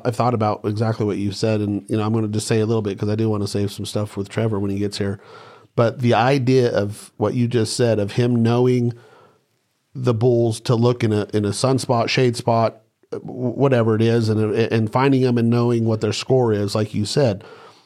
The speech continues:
If you know that these bulls in this canyon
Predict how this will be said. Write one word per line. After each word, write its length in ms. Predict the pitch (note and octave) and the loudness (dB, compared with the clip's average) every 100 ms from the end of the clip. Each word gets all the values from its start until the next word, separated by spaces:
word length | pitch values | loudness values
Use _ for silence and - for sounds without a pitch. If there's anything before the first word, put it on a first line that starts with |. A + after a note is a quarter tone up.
| _ _ _ | _ _ _
If 260 | C#3 A#2 C3+ | -2 0 2
you 400 | D3 E3 E3+ D#3+ | 2 4 2 4
know 360 | C#3 C#3+ C3 B2 | 4 4 4 2
that 220 | A#2+ A#2 | 0 0
these 300 | C3+ C#3+ A2+ | 2 2 2
bulls 380 | B2 C3+ C3 A2+ | 2 4 4 2
in 120 | G#2+ | 2
this 200 | B2 - | 2 0
canyon 680 | - A#2+ A#2 G2+ F#2+ G2+ | 0 2 2 2 0 -2